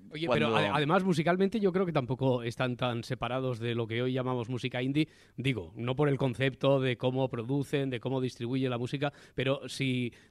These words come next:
Speaker 1: estos que has nombrado, Leonard Cohen, eh, Van Morrison o, o, o Bob Dylan, si hubieran crecido musical y culturalmente en otro entorno donde no se hubiera producido la música como se producía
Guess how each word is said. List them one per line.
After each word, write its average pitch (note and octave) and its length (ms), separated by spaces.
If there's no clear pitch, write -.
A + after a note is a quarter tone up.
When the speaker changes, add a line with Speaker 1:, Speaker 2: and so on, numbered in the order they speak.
Speaker 1:
estos D3 260
que F#3+ 80
has D#3+ 80
nombrado, B2+ 400
Leonard C3+ 340
Cohen, A#2 400
eh, G#2 180
Van C3+ 180
Morrison B2+ 640
o, A#2 600
o, C3 320
o - 20
Bob C#3+ 220
Dylan, B2 480
si C3 520
hubieran D3 360
crecido E3 340
musical D#3 440
y C#3+ 40
culturalmente D3 680
en C3+ 180
otro C#3+ 160
entorno C#3+ 460
donde C3 320
no C3+ 160
se C3+ 160
hubiera C3+ 260
producido B2+ 500
la A#2 100
música B2 320
como A#2+ 180
se - 100
producía A#2+ 460